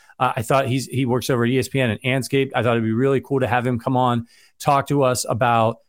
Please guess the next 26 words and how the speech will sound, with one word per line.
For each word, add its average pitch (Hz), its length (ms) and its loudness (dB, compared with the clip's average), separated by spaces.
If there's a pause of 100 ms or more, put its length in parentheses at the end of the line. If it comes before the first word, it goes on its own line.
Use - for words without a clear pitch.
(120)
you 135 80 -2
know, 127 80 2
the 107 60 -2
significance 127 720 -2
of 127 140 -2
the 104 80 -4
Patrick 120 400 -2
Mahomes, 120 340 0
Jalen 120 380 0
Hurts 113 280 -2
matchup 113 580 0
in 113 80 -4
the 98 80 -4
Super 117 260 -6
Bowl, 117 180 2
the 98 120 2
first 131 260 -2
time 117 180 2
there's 98 140 -2
two - 200 -6
black 113 280 -2
quarterbacks 120 500 0
playing 117 220 0
against 117 300 -2
each 110 120 -8
other 110 280 -2